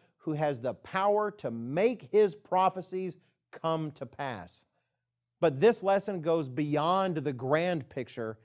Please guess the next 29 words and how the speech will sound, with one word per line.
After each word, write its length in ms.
and 140
should 240
touch 280
us 200
in 100
the 120
smaller 640
picture 420
as 160
well. 340
A 80
God 320
of 160
prophecy 640
who 100
has 220
the 100
power 640
to 80
declare 400
the 280
end 420
from 260
the 80
beginning 640
is 200
also 460
a 80
God 520